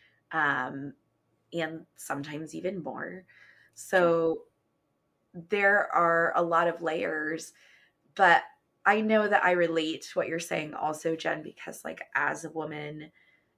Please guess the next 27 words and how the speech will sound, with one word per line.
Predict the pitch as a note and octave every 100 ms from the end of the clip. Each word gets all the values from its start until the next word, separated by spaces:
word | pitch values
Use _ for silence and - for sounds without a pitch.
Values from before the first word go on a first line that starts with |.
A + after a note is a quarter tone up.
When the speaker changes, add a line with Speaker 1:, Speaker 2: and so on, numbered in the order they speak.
| _ _ _ _
Speaker 1:
using | F3+ F#3+ F3+ F#3
my | E3 D#3+
voice | E3 D#3 -
to | - -
tell | - - F3+
a | F#3
story | - F#3+ F3+ F3
and | F3
taking | F3 - - E3+
up | -
space | - - E3 -
in | E3
that | D#3 -
way | D#3+ D#3 D#3 D#3 -
does | D3 C#3+ C#3+ -
feel, | F3+ F3+
like, | F3+ F3
really | E3 D#3+
defiant. | F3 F3+ - D#3+ D3+ E3+ A3 A3 _ _ _ _ _
Um, | E3 D#3+ D#3 D#3 D#3
Speaker 2:
Mm-hmm. | F3 D3+ F3 D3+ -
Speaker 1:
but | G3+
I | G3+
also | - G3+ - A3
just | G#3+ G#3+
wanna | G#3 G3
encourage | F#3 F3 F#3 F3+ F3+ F3 -